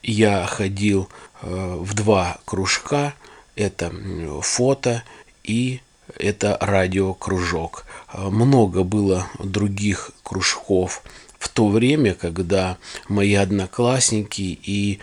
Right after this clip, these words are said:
э, с других классов, с других школ девушки, девочки и мальчики, парни и девушки ходили на разные кружки. Это, м, был и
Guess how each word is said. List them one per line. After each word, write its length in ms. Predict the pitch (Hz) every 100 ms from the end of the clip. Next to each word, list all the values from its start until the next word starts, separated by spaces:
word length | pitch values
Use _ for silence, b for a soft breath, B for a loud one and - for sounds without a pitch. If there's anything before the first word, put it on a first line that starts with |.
| B B -
э, 320 | - 80 85
с 60 | 90
других 560 | 90 95 90 127 120
классов, 580 | - 113 110 107 - 85
с 100 | 92
других 580 | 92 98 92 113 127 113
школ 600 | - - - 120 110 107 B B B -
девушки, 880 | 104 107 120 113 98 - - 92 -
девочки 760 | 82 101 113 110 104 - - 98
и 180 | -
мальчики, 720 | 95 95 117 117 104 107 - 92
парни 600 | - 107 117 120 104 95
и 140 | 98
девушки 600 | 98 120 127 107 - -
ходили 680 | 98 101 98 101 104 98 95 B B B 98
на 260 | 104 95
разные 720 | 101 98 95 95 101 90 90 90
кружки. 760 | - 92 - - - 135 139 -
Это, 480 | 104 98 101 98 92 B B -
м, 380 | - 76 95 98
был 300 | 107 101 - -
и 640 | - 104 104 101 98 87